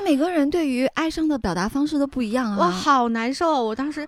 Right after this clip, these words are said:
Speaker 2: 好在就是真正这个去世的这个人，他的亲人非常理解我，就说：“啊，你可以不用哭，没有关系的，我知道你不是不伤心，你只是很难在这个节骨眼上哭出来。”
Speaker 1: 而且很多时候在葬礼上哭得特别凶的人，他未必是对这个去世的人感情最深的，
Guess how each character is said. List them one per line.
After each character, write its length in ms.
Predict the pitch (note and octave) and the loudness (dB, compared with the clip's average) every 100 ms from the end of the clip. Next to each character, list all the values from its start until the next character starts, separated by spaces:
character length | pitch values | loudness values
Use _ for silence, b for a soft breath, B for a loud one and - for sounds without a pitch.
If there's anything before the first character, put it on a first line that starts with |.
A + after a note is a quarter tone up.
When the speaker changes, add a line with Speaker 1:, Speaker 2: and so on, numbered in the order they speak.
| B | B
Speaker 2:
好 220 | - C4 A3 | -6 0 0
在 220 | D#4+ D#4+ | 0 -2
就 160 | A#3+ | -4
是 300 | A3+ G#3 F#3+ | -8 -8 -10
真 200 | F#3+ C4 | -6 -4
正 140 | C4+ A#3+ | -4 -4
这 120 | A3+ | -6
个 140 | G#3 | -8
去 220 | G#3 - A3+ | -10 -12 -12
世 220 | - A#3+ | -8 -6
的 120 | F#3+ | -6
这 140 | G3 | -6
个 100 | G3+ | -8
人， 200 | F3 E3+ F#3+ | -8 -10 -12
他 240 | - G#3 | -8 -8
的 340 | G#3+ F3+ E3 F#3 | -6 -8 -10 -12
亲 340 | - C4+ C#4 | -8 -2 -2
人 220 | A#3+ - - b b | -2 -6 -14 b b
非 180 | D4+ | -4
常 240 | C#4+ A#3+ F#3+ | -4 -6 -8
理 220 | C#3+ E3+ | -10 -10
解 180 | G#3 - | -8 -8
我， 300 | F#3+ G3+ - b b | -8 -12 -14 b b
就 100 | A3+ | -10
说 140 | A#3+ G#3+ | -8 -8
：“啊， 160 | G#3+ | -8
你 120 | G3+ | -10
可 140 | - A3 | -10 -8
以 80 | F#3+ | -6
不 100 | G3 | -6
用 180 | G#3 | -8
哭， 140 | G3+ G3 | -8 -12
没 100 | G3+ | -10
有 100 | F#3 | -10
关 180 | F#3 G3 | -10 -10
系 140 | - | -10
的， 80 | A#2 | -10
我 120 | G#2+ | -10
知 180 | E3 A3 | -6 -4
道 140 | G#3+ G3+ | -4 -4
你 100 | - | -4
不 140 | G#3 | -2
是 120 | A3 | 0
不 140 | C4 A3+ | 0 0
伤 200 | B3+ A#3 | 0 0
心， 240 | - A3 | -2 -2
你 60 | A#3+ | -2
只 140 | A3 | -2
是 180 | B3 A#3 - - | -2 -6 -8 -12
很 260 | - - G#3+ | 0 2 2
难 160 | G3+ | 2
在 140 | A#3 C4 | 4 2
这 100 | E4+ | 4
个 80 | C4+ | 2
节 160 | G#3+ | 2
骨 100 | A3+ | 4
眼 100 | A#3 | 4
上 100 | G3 | 2
哭 200 | G#3 B3+ | -6 -8
出 180 | A#3 A3+ | -4 -2
来。” 140 | A3 - | -2 -2
Speaker 1:
而 60 | A#3+ | -2
且 120 | F4 | -4
很 260 | E4+ A#3+ | -2 0
多 180 | G#3+ D4 | 2 0
时 140 | - C#4+ | 0 -2
候 220 | D4 B3+ | 0 -2
在 200 | C#4 C4 | -2 -2
葬 220 | D4+ C#4+ | 0 0
礼 140 | G#3 G3 | -2 -4
上 200 | A#3+ A#3+ | -6 -6
哭 200 | - C#4+ | -4 -4
得 100 | C4+ | -4
特 160 | - | -4
别 140 | G3 A3 | -4 -4
凶 220 | B3 B3 | -4 -2
的 100 | G#3+ | -2
人， 120 | G3+ C4 | -4 -4
他 120 | D#4+ | -4
未 180 | E4+ D4 | 0 0
必 160 | C4 | 0
是 160 | B3+ A#3+ | -2 -2
对 200 | C4 A3+ | -2 -2
这 120 | A3+ | -2
个 80 | G#3+ | -8
去 160 | - A3+ | -8 -8
世 120 | A3 | -4
的 120 | E3+ | -2
人 160 | D#3 F#3 | -2 -4
感 200 | F3+ - | -6 -8
情 180 | F3 F3+ | -8 -4
最 160 | G#3+ | -4
深 300 | G3 G3+ G#3 | -4 -6 -6
的， 180 | G#3 - | -4 -6